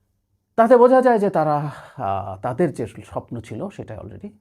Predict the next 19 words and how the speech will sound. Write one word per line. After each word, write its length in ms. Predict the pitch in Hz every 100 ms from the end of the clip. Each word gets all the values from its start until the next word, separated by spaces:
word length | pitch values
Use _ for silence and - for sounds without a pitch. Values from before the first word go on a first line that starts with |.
| -
ধরা 200 | - -
খেয়ে 260 | - - -
গেছেন। 340 | - - 110 117 _ _ _ _
এটা 540 | - 110 98 90 - - _ _ _ _
খুবই 240 | 226 156
বড় 240 | - 98
ডিজাস্টার 400 | - - 98 -
হয়েছে 120 | 185 220
এবং 160 | 214
বাংলাদেশে 480 | 165 135 117 190 170
ভবিষ্যতে 540 | - 135 196 - - - _ _ -
মধ্যপন্থী 640 | 165 175 214 214 185 180
রাজনীতির 460 | 135 120 - 131 120
পথে 220 | 113 113
থাকার 360 | 117 123 - 92 98 _ -
যে 180 | 117 98
স্বপ্ন 400 | 95 143 - 127
আমরা 200 | 98 -
দেখি, 380 | - 90 - 92